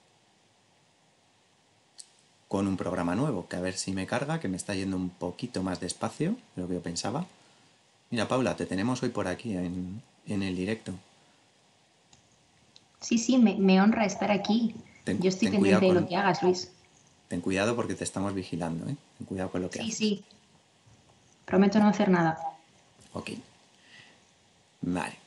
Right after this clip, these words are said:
Speaker 1: Bueno, pues todos, eh, y todas vais a tener que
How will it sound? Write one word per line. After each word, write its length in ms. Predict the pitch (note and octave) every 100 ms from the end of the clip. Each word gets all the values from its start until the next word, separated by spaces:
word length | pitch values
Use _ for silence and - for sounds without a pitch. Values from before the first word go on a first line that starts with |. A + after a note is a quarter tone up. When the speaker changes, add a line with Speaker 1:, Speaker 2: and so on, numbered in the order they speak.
| _ _
Speaker 1:
Bueno, 240 | B2+ G#2 E2+
pues 300 | F#2+ - - _
todos, 520 | B2+ C#3 F3+ G3 - - - -
eh, 420 | G#2+ G2+ G2 G2 A2 -
y 80 | G#2
todas 300 | A2+ C3+ D3
vais 180 | A2+ -
a 60 |
tener 260 | C3 B2+ C3
que 280 | - B2+